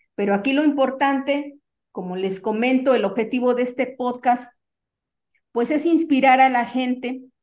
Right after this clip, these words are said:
eh, y también hacerles ver, concientizarles de que, pues, como el nombre de nuestro podcast dice, el éxito se trabaja. Como ustedes pueden ver, realmente ella ha llegado muy lejos, ha creado muchas cosas muy interesantes,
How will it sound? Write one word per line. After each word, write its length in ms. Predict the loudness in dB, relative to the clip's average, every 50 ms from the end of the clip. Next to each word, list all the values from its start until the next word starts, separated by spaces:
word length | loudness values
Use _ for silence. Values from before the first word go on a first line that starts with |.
| _ _ _ _ _ _ -12
eh, 280 | -6 -4 -2 -2 -2 -2
y 420 | 0 0 2 2 2 -2 -4 -10 -6 0
también 420 | 2 4 4 4 4 4 4 4 4
hacerles 520 | 2 2 4 4 2 4 2 0 0 0
ver, 220 | 0 -2 -2 -2 -4
concientizarles 1080 | -8 -8 -8 -6 -8 -8 -8 -8 -8 -2 2 4 4 4 2 0 -4 -6 -6 -10 _ _ _ _ _ _ _ -4
de 340 | -2 2 2 2 2 2 2
que, 440 | 2 4 4 4 2 0 -4 -6 -4
pues, 180 | -4 -4 -4 -4
como 320 | -4 -4 -2 0 0 0
el 160 | 0 0 0 0
nombre 300 | 0 0 0 0 0 0
de 100 | -2 -4
nuestro 380 | -4 -6 -8 -8 -10 -10 -6
podcast 440 | -6 -6 -4 -2 0 0 0 0 -2
dice, 400 | -6 -6 -4 -4 -6 -6 -6 -8 -6
el 180 | -4 -2 2 2
éxito 420 | 0 0 0 -6 -8 -6 -6 -8
se 140 | -6 -6 -6
trabaja. 600 | -4 -2 0 2 2 2 0 -2 -6 -12 -14 -14 _ _ _ _ _ _
Como 180 | -10 -8 -6 -6
ustedes 320 | -4 -2 -2 -2 -2 -2
pueden 320 | -2 0 0 2 2 2
ver, 160 | 2 2 2 4
realmente 540 | 2 0 0 0 -2 -4 -2 0 2 2
ella 160 | 2 2 0 0
ha 20 |
llegado 360 | 0 0 0 0 -2 -2 -2
muy 200 | -4 -6 -8 -8 -6
lejos, 420 | -6 -6 -4 -4 -4 -4 -4 -4
ha 160 | -4 -4 -4 -4
creado 340 | -6 -4 -4 -4 -4 -4
muchas 320 | -6 -8 -10 -8 -10 -10 -8
cosas 280 | -8 -6 -4 -4 -2
muy 220 | -2 -2 -2 0 0
interesantes, 840 | 0 0 0 -2 -2 -2 -4 -2 -2 -2 -2 -2 -2 -4 -4 -4